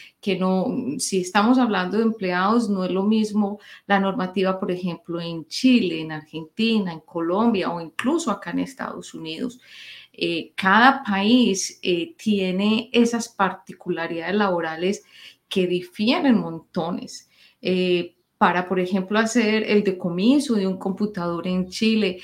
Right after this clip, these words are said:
en muchas ocasiones se necesita una orden judicial. Entonces, miren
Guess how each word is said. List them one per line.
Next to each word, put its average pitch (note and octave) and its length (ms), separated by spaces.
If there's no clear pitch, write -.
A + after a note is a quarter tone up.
en F3+ 160
muchas F3 340
ocasiones G#3+ 800
se F#3 140
necesita F#3 920
una E3 260
orden F3+ 420
judicial. - 720
Entonces, G#3+ 420
miren A3+ 500